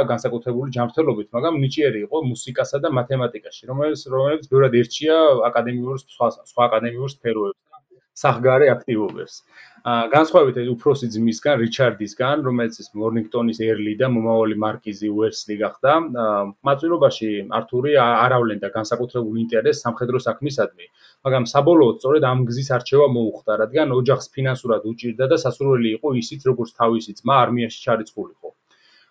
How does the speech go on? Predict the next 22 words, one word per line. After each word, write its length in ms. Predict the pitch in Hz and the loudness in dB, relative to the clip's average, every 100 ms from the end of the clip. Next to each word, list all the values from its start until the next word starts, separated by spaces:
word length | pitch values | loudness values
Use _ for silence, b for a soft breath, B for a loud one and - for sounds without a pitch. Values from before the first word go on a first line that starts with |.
| _ | _
ნუ, 120 | 208 170 | 0 4
ა-, 160 | 170 | 6
ათასშვიდასოთხმოციან 960 | 165 175 180 175 147 - 156 151 143 117 | 6 4 4 2 2 0 0 0 0 -2
წლებში, 420 | 131 165 - - 113 101 | 0 0 0 -4 -2 0
ა, 160 | 98 110 | 0 -2
ის 140 | 139 | 0
აქტიურობდა 520 | 123 - 151 143 143 | 0 0 0 2 2
პოლიტიკურ 480 | 139 143 135 135 156 | 2 0 -2 -2 4
არენაზეც. 640 | 131 123 113 92 - - - | 4 4 0 -2 -8 -12 -6
ირლანდიის 560 | 101 131 147 147 147 - | -2 2 2 2 0 -4
თემთა 240 | 131 120 151 | -4 -2 0
პალატის 400 | 131 127 123 - | 0 0 -2 -6
წევრი 300 | 120 113 110 | -4 -4 -4
გახდა, 380 | 107 - 113 110 | -6 -4 -2 -2
მიიჩნევდნენ 560 | 120 131 - 135 160 | -2 -4 -4 0 2
პერსპექტიულ 540 | 160 127 - 127 143 120 | 2 -2 0 -2 0 -2
მუსიკოსადაც, 800 | 117 - 127 123 113 104 104 - | -2 -6 -6 -2 -2 -2 -4 -8
თუმცა 280 | 143 139 175 B B B | -2 2 2 B B B
მას 180 | 135 139 | 2 4
შემდეგ, 320 | 151 131 107 | 2 0 2
რაც, 240 | 113 120 - | 2 0 -2
ა, 140 | 117 | 0